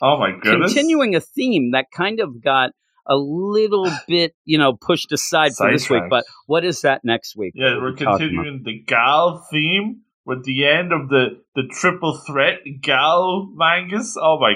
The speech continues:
Speaker 1: goodness.
Speaker 2: We
Speaker 1: Uh,
Speaker 2: like the Gal mangas.
Speaker 1: Yes. Uh, and we were going to do it this week, but, you know, duty calls, but duty calls hot off the presses, you
Speaker 2: Yeah,
Speaker 1: know?
Speaker 2: yeah.
Speaker 1: There you go. But,
Speaker 2: But
Speaker 1: uh,
Speaker 2: what
Speaker 1: yeah.
Speaker 2: is it?
Speaker 1: Next week, we will be doing My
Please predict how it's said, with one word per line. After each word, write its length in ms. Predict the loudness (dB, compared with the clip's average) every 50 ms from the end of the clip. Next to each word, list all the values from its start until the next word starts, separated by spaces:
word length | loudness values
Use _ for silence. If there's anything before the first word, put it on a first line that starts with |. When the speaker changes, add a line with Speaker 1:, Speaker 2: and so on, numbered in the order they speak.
| 0
Speaker 1:
goodness. 500 | -2 -4 -2 -2 -2 -6 -8 -10 -16 -20 _ _ -16 -8 -2
Speaker 2:
We 160 | 0 2 2
Speaker 1:
Uh, 60 | 4
Speaker 2:
like 240 | 4 4 2 0 -4
the 80 | -10
Gal 260 | -6 -2 0 0 0 0
mangas. 420 | -2 -6 -8 -8 -10 -10 -8 -4
Speaker 1:
Yes. 520 | 0 0 0 0 -2 -6 -12 -18 -18 -20 -12 -8
Uh, 60 | -4 -4 -2 -2 -2 -4 -2
and 260 | 0 0 0 0 -2 -4
we 60 | -6
were 160 | -4 -2 -2 0
going 160 | 0 0 0
to 80 | -2
do 140 | -2 -2 -2
it 60 | -2
this 200 | -2 -4 -6 -2
week, 160 | -4 -4 -4 -2
but, 100 | 0 0
you 140 | 0 0 2
know, 360 | 2 4 4 4 4 0 -4 -10 -16 -16 -16 -16 -10 -6
duty 220 | -2 0 0 0 2
calls, 260 | 4 4 4 4 4
but 200 | 2 0 -2 -2 -6 _ _ _ _ _ 0
duty 140 | 0 2 2
calls 260 | 2 2 2 2 2 2
hot 240 | 2 2 4 2 0
off 40 |
the 60 | 0 -4
presses, 580 | -2 0 0 0 0 -4 -14 -20 -20 -20 -20 _
you 80 | -4 -2
Speaker 2:
Yeah, 60 | 0
Speaker 1:
know? 240 | 0 0 0 -2 -6 _
Speaker 2:
yeah. 200 | -6 -6 -6 -6
Speaker 1:
There 160 | -8 -10 -10
you 80 | -8 -8
go. 220 | -10 -10 -12 -14 _ _ _ 0
But, 100 | 4 4
Speaker 2:
But 100 | 4 6 6
Speaker 1:
uh, 40 | 4
Speaker 2:
what 120 | 4 4
Speaker 1:
yeah. 60 | 2
Speaker 2:
is 140 | 2 0 0
it? 120 | -2 -2 -2 -4 _ _ _ _
Speaker 1:
Next 340 | -2 0 0 0 0 -4 -6
week, 160 | -6 -4 -4 -4
we 140 | -4 -4 -2
will 220 | 0 0 0 0
be 180 | -2 -4 -6 -4
doing 360 | -4 -2 0 0 0 0 -2 -10
My 440 | -4 0 2 2 2 2 0 -4